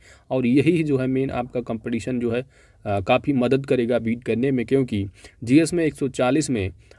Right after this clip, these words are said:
आपको किसी भी हाल में गिरते गिरते नाइंटी करने ही करने होंगे, ठीक है, क्योंकि अगर आरओ की तैयारी कर रहे हैं,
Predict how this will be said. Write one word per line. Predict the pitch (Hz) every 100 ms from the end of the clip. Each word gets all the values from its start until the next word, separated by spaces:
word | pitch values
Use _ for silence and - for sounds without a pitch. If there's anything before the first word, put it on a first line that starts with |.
| -
आपको | 131 139 143
किसी | - 139 190
भी | 175 170
हाल | 139 135
में | 127 117
गिरते | 127 135 139
गिरते | 127 - 127 135 _ _
नाइंटी | 113 120 131 135 143 139 - _ _ _
करने | - 123 135
ही | 131
करने | 135 110 104
होंगे, | 104 107 85 87 - - _
ठीक | 117 110
है, | 117 95 - - - _ _ _
क्योंकि | 120 117 127 120
अगर | 117 117
आरओ | 113 120
की | 120 117
तैयारी | 113 110 107
कर | 123
रहे | 120 101
हैं, | 101